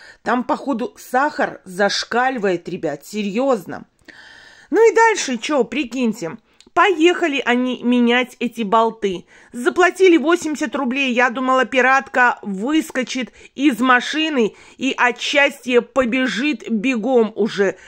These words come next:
к Наташиному дому. Это сколько радости было! Восемьдесят рублей заплатили! Да если бы она знала, она в жизни бы три косаря не тратила на жратву.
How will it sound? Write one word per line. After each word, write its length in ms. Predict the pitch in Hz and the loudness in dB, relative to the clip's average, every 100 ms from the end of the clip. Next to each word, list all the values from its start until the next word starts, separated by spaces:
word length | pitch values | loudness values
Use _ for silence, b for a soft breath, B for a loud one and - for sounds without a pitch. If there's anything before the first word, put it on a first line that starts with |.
| B B | B B
к 60 | - | 0
Наташиному 800 | 247 233 220 202 220 196 196 190 | 2 4 2 2 0 -2 0 0
дому. 520 | 190 202 180 151 160 b b b - | 4 4 4 -4 -12 b b b -8
Это 220 | 247 311 | -6 -4
сколько 460 | - - 359 339 370 | -6 0 0 2 2
радости 640 | 381 359 240 233 - 240 | 2 0 0 -8 -8 -8
было! 360 | 185 233 175 | -6 -4 -4
Восемьдесят 840 | 165 226 466 480 440 453 427 427 415 | -4 0 4 4 2 -2 0 0 2
рублей 380 | 403 349 381 349 | 2 4 6 4
заплатили! 800 | 285 302 302 311 285 277 185 123 B B B | 2 0 -2 -2 -4 -2 -4 -8 B B B
Да 80 | - | 0
если 400 | 311 381 403 370 | 4 4 4 2
бы 100 | 349 | 0
она 220 | 381 381 | 2 0
знала, 580 | 240 262 370 277 175 - B B | 0 0 2 2 0 -4 B B
она 220 | 269 359 | 2 2
в 60 | 302 | 2
жизни 460 | 247 330 392 311 | 4 4 4 2
бы 160 | 311 320 | 2 0
три 180 | - 320 | 2 2
косаря 480 | 349 330 302 294 302 | 2 2 2 2 0
не 140 | 294 | -2
тратила 440 | 247 269 285 269 | 2 2 2 -2
на 140 | 262 269 | -2 -4
жратву. 680 | 247 254 262 180 240 180 | 0 -2 -2 -4 -4 -4